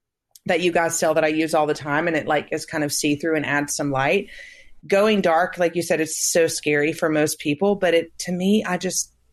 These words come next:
I never see it and think, "Wow, they should have never done that. Like, that was a huge mistake." It just,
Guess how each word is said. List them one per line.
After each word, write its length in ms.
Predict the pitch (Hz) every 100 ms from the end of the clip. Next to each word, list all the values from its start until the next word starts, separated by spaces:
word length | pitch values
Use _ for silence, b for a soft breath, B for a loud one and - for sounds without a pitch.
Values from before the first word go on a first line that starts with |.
| -
I 100 | 170
never 380 | 175 170 170 185
see 300 | - - 165
it 100 | 160
and 160 | 160 160
think, 280 | 156 - -
"Wow, 240 | 151 135 127
they 120 | 139
should 160 | -
have 80 | 143
never 240 | 143 131 131
done 160 | 113
that. 180 | 98 -
Like, 140 | 151 139
that 120 | -
was 140 | 139
a 40 | 143
huge 240 | 143 135
mistake." 400 | 147 - 143 117 -
It 100 | 139
just, 380 | 160 156 -